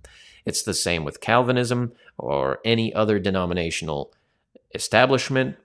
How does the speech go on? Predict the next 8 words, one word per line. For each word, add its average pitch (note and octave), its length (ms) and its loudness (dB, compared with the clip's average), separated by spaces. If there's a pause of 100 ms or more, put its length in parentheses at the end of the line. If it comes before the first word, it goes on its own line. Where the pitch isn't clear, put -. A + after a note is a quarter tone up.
(120)
from A1+ 320 -8
the - 80 -12
Baptist - 580 0
Church, F#2 360 -4
Pentecostal F2 720 -2
Church, F2 360 -6
Wesleyan, E2+ 720 -6
Methodist, D#2+ 720 -6